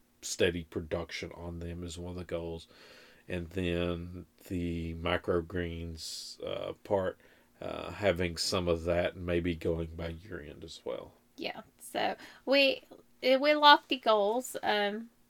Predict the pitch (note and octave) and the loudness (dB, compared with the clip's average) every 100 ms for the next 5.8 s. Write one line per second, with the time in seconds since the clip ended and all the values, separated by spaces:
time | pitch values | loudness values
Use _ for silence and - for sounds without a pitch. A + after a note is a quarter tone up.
0 | _ - A3 A3 A3 A#3 A3 _ _ A#3+ | _ -2 0 2 2 -2 -6 _ _ 4
1 | C4 D4 C4+ A#3 G#3+ G#3 G3+ A3 D4+ D4 | 4 6 4 4 0 0 0 -2 -2 2
2 | D#4 C#4 G#3+ G3+ G#3 G3+ F#3+ F#3+ F#3 - | 2 2 2 -2 -4 -4 -2 -2 -6 -10
3 | - - _ F#3+ G#3+ A3 A3+ B3 A#3+ A#3+ | -20 -20 _ -4 4 4 4 0 0 2
4 | A#3+ A#3 G#3+ G#3+ G#3+ G#3 G#3 G#3 G3+ G3 | 2 0 -2 -2 2 2 2 0 -2 -2
5 | F#3+ F#3+ G3+ G#3 _ _ - | -4 -6 -10 -12 _ _ -8